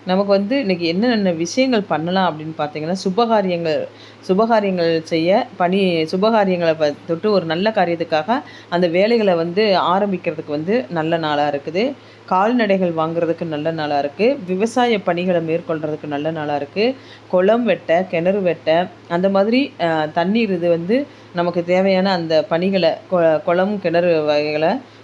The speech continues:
வகையான வேலை பணிகளை செய்யறதுக்கு நமக்கு வந்து நல்ல நாளா இருக்கு. ஆபரணம் வாங்குறதுக்கும் இன்னைக்கு வந்து நல்ல காரியம், நல்ல கா-, நாளா இருக்கு. நம்ம தெய்வ காரியங்கள் பண்றதுக்கும்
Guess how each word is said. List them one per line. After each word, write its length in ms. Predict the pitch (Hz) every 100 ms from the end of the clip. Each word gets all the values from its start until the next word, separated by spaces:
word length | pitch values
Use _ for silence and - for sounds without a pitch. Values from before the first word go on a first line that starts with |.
| -
வகையான 480 | 165 170 175 170 208
வேலை 340 | 175 185 190
பணிகளை 400 | 185 160 160 156 156
செய்யறதுக்கு 640 | 160 170 160 151 233 277 -
நமக்கு 300 | 170 156 156
வந்து 160 | 160 165
நல்ல 280 | 151 165
நாளா 320 | 175 156 151 147
இருக்கு. 440 | 147 - 220 262 - - -
ஆபரணம் 640 | 175 214 233 269 240 190
வாங்குறதுக்கும் 560 | 160 180 185 175 175 226
இன்னைக்கு 240 | 185 160
வந்து 140 | 156 170
நல்ல 280 | 151 170
காரியம், 520 | 165 151 156 156 147 123
நல்ல 280 | 160 180
கா-, 360 | 196 160 151 147 - 151
நாளா 300 | 160 170 160
இருக்கு. 420 | 147 - 262 285 - - 190
நம்ம 180 | 175
தெய்வ 320 | 170 202 262 285
காரியங்கள் 540 | 214 185 185 175 165
பண்றதுக்கும் 600 | 160 160 156 151 156 262